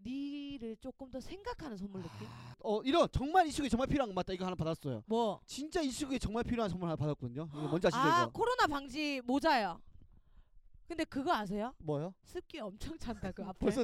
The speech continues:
Speaker 2: 앞에 차네요.
Speaker 1: 예.
Speaker 2: 예.
Speaker 1: 저희 엄마가 앞을 못 보세요. 그걸로 <laughs> 등산, 등산 갔다가 앞을 못 보셔서 넘어질 뻔하셨어요. <laughs> 그 야-, 약간 위험해요.
Speaker 2: 그리고
Speaker 1: 예.
Speaker 2: 이게 안 좋은 재질인지 사람이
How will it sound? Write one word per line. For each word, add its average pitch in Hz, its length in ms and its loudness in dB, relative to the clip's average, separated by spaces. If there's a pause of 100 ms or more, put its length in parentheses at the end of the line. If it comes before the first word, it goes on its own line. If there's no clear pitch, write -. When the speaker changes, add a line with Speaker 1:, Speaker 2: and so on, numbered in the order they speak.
(140)
Speaker 2:
앞에 196 140 2
차네요. 214 320 -6
Speaker 1:
예. 190 220 -4 (240)
Speaker 2:
예. 170 60 -8
Speaker 1:
저희 277 240 6
엄마가 311 420 4
앞을 359 260 -2
못 214 220 -6
보세요. 180 400 -2 (340)
그걸로 294 540 6
<laughs> - 40 -6
등산, 240 280 -2 (260)
등산 285 300 0
갔다가 285 680 2 (240)
앞을 370 360 4
못 294 200 4
보셔서 262 440 0
넘어질 294 420 -4
뻔하셨어요. 196 440 -6
<laughs> - 260 -18
그 339 200 -4
야-, 294 60 2 (500)
약간 285 400 -2
위험해요. 196 600 -6 (100)
Speaker 2:
그리고 247 560 0
Speaker 1:
예. 202 300 -6
Speaker 2:
이게 233 160 -2
안 156 200 0
좋은 240 140 0
재질인지 185 460 -4
사람이 247 480 -2